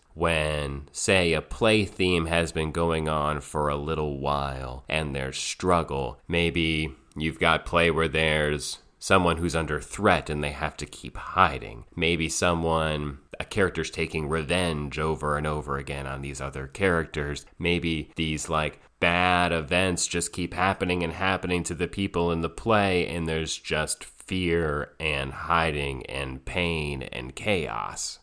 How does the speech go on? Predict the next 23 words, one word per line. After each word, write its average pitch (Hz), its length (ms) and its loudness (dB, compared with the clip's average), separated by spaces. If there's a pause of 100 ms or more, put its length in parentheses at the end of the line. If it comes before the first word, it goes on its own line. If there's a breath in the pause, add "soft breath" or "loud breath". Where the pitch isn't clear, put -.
(200 soft breath)
But 78 160 2
no 120 160 8
play 151 240 4
theme 78 260 2
in 76 80 2
my 71 200 2
experience 67 720 -4
sticks - 280 -8
forever. 62 600 -10 (200 soft breath)
And 85 160 -2
there 82 120 4
are 98 160 6
sessions 95 580 0
when 73 160 -6
those 71 220 -4
play 73 240 -4
themes 69 320 -8
have 69 160 -8
the 71 120 -6
opportunity 67 560 -8
to - 140 -16
be 69 160 -10
resolved. 65 680 -8